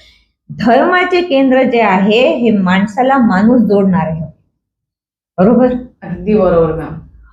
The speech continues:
Speaker 1: कारण जेव्हा तुम्ही माणसाला देवाशी जोडता तेव्हा त्याच्यामध्ये पूजा अर्चा तयार होते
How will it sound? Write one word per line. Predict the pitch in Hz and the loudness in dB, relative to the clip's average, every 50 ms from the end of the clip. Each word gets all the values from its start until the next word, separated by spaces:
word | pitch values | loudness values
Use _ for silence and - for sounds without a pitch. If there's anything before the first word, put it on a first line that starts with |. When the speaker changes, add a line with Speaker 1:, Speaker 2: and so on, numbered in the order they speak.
| _ - - - _ _ _ | _ -20 -20 -20 _ _ _
Speaker 1:
कारण | 269 262 311 370 427 330 247 - - - - - 196 | -2 0 0 0 0 0 0 -2 -2 -6 -8 -10 -4
जेव्हा | 190 214 220 240 262 320 330 359 370 381 370 - - | 0 2 2 2 2 2 2 2 0 0 -2 -4 -2
तुम्ही | 285 269 285 302 285 285 285 294 311 381 440 440 - _ _ _ _ _ | -2 0 0 0 0 0 0 -2 -4 -8 -10 -14 -16 _ _ _ _ _
माणसाला | 196 196 180 190 208 220 220 247 262 - 269 277 254 233 233 240 240 339 | -4 -2 0 0 0 0 0 0 0 2 2 2 2 2 2 0 0 -2
देवाशी | 339 220 196 190 190 185 226 254 - 349 339 339 277 196 | -2 0 0 0 2 2 2 2 0 0 0 0 0 0
जोडता | 190 196 185 180 180 - - 156 135 160 - - - _ _ _ _ _ _ | 2 0 0 0 -2 -6 -8 -8 -8 -8 -10 -14 -18 _ _ _ _ _ _
तेव्हा | - 196 202 202 202 190 208 202 | -2 0 0 0 0 0 -2 -2
त्याच्यामध्ये | - 202 190 185 190 202 196 196 190 185 185 185 185 202 233 294 - - - _ _ _ _ _ _ _ | -2 -2 -2 0 0 0 0 2 2 2 2 2 2 2 0 -2 -4 -8 -14 _ _ _ _ _ _ _
पूजा | - 240 247 254 247 - 247 226 214 220 214 202 196 175 - | 0 0 2 2 2 2 2 0 0 0 0 0 0 -2 -2
अर्चा | - 208 233 226 226 220 - - 233 202 190 185 180 175 180 175 - - - | 0 0 0 2 0 -2 -2 -2 -2 0 0 0 -2 -4 -6 -10 -12 -10 -6
तयार | 170 160 160 165 165 - | -4 -2 -2 -2 -4 -8
होते | - - _ _ 135 123 _ | -16 -20 _ _ -20 -20 _